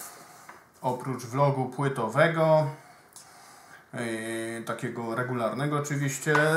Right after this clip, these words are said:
yy, który staram się publikować, vlog dodatkowy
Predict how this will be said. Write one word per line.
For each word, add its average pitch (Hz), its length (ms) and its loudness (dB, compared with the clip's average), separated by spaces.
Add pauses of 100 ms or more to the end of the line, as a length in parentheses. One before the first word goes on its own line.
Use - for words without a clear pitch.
(400)
yy, 147 60 -8
który 147 360 -2
staram 147 420 2
się 147 440 4 (1200)
publikować, 156 880 4
vlog 208 400 4 (1700)
dodatkowy 143 640 0